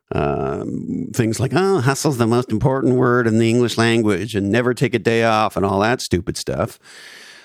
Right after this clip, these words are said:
And then there are the inane, uh, idiocies like folly or passion. And, of course, the, uh, tried and true, "Fake it till you make it." Well, our guest today is the opposite of all of that.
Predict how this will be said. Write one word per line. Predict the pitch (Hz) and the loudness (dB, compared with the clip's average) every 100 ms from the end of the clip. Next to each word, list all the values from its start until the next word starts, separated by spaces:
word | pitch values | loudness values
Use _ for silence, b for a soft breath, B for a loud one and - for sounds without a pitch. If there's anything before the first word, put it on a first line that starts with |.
| B | B
And | - 139 | 0 2
then | 151 151 | 4 4
there | 143 139 | 4 4
are | 131 | 2
the | 120 113 | 2 2
inane, | 104 104 110 113 117 117 - - | 4 4 4 4 2 0 -2 0
uh, | 98 95 - | 0 0 0
idiocies | 120 117 104 - 90 90 95 | 2 2 0 0 -2 -2 -2
like | 95 | -4
folly | - - 104 113 110 107 | -4 -4 -2 2 2 2
or | 98 | 0
passion. | - 104 107 - 80 98 101 B B B B | 0 0 0 -2 -2 -4 -4 B B B B
And, | 113 123 | 0 2
of | 135 117 | 0 0
course, | 110 110 113 - - | 0 2 0 -2 0
the, | 104 98 98 | 2 4 4
uh, | 95 85 92 | 4 2 2
tried | - 117 117 | 0 0 2
and | 104 | 0
true, | - 185 170 135 139 - - | 0 0 2 0 0 -6 -10
"Fake | - 147 147 | -2 -2 0
it | 110 - - - _ - | -2 -2 -8 -14 _ -2
till | 127 | 0
you | 107 101 | 2 2
make | 104 104 - | 2 2 0
it." | 73 - - _ - B B B B B | -6 -8 -16 _ -20 B B B B B
Well, | 107 98 - | 0 0 0
our | 156 | 0
guest | 165 120 110 | 0 -2 -2
today | - 98 101 | 0 2 2
is | 101 | 2
the | 101 | 2
opposite | 104 110 - 110 - - - | 2 2 0 -2 -2 -2 -2
of | 98 | 0
all | 95 92 92 | 0 0 -2
of | |
that. | - - - - | -2 -4 -6 -12